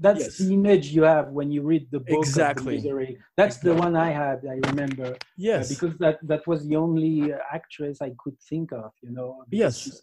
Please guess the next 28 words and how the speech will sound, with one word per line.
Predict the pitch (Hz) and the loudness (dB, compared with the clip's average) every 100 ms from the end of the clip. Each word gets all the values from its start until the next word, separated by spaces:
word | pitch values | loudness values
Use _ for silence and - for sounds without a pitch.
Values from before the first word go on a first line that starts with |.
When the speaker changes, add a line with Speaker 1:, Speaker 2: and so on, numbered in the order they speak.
| - | -4
Speaker 2:
it's, | 160 139 | -2 0
Speaker 1:
so | |
Speaker 2:
uh, | 220 208 | 0 0
it's | 165 - 240 | 0 2 4
as | 202 | 4
difficult | 247 214 214 233 | 2 2 0 0
to | 208 | 0
cast | 180 214 214 196 | 0 0 2 0
as | 175 147 | 0 0
a | |
chief | 139 - 214 208 - | 0 -2 0 0 -2
in, | 139 131 | -2 -2
uh, | 127 | -2
One | 131 147 | 0 -2
Flew | 139 160 156 | -2 2 2
Over | 139 131 | 2 0
the | 123 | -2
Cuckoo's | 156 147 120 | -4 -6 -8
Nest, | 113 107 - - | -8 -10 -14 -14
you | |
know? | 117 135 | -10 -8
Speaker 1:
Yes, | 147 131 - | -8 -10 -2
she | 185 | 2
has. | 170 170 - | 2 0 -4
She | 175 | -2
also | 190 202 180 | 0 0 0
has | 170 | 0
a | 160 | 0